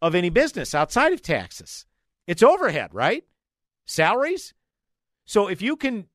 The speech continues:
immediately find ways to increase your bottom line, what are you gonna look at? You're gonna look at your labor costs. So when you're start, you're starting to get hit hard by the tax man, it gets taken out of the p-,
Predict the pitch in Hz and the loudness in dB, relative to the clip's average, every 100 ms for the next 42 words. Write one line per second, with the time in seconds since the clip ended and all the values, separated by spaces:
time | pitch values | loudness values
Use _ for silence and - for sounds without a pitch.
0 | _ 165 170 269 339 226 180 165 170 _ | _ -4 -2 0 -2 -2 -2 -2 -4 _
1 | 190 185 185 175 240 240 202 - 175 160 | -2 0 0 0 0 -2 -6 -8 -6 -4
2 | 151 - _ _ - 180 190 - 208 208 | -6 -10 _ _ -6 -6 -6 -2 -2 0
3 | 170 139 185 190 160 175 262 226 185 202 | -2 2 4 4 0 -2 -2 -2 -4 -8
4 | _ _ _ _ _ 127 262 247 226 220 | _ _ _ _ _ 2 2 4 2 4
5 | 277 - 147 - 180 - 247 220 208 208 | 2 0 -6 -6 -6 0 2 0 -2 -2
6 | 220 285 294 - 135 - - - - _ | 0 0 -2 -4 -6 -6 -18 -20 -20 _
7 | _ _ - 175 180 269 - 247 247 214 | _ _ 0 2 2 -2 0 2 2 0
8 | _ - 196 - 262 226 208 185 202 180 | _ -14 -12 -2 -2 -2 -6 -4 -4 -2
9 | 220 220 196 151 185 262 277 185 151 147 | -2 0 -2 -2 -4 -4 -4 -4 -4 -4
10 | 160 _ _ _ _ _ - 185 247 - | -6 _ _ _ _ _ -8 -4 -4 2
11 | 233 220 220 208 165 160 | 4 4 2 2 -2 -8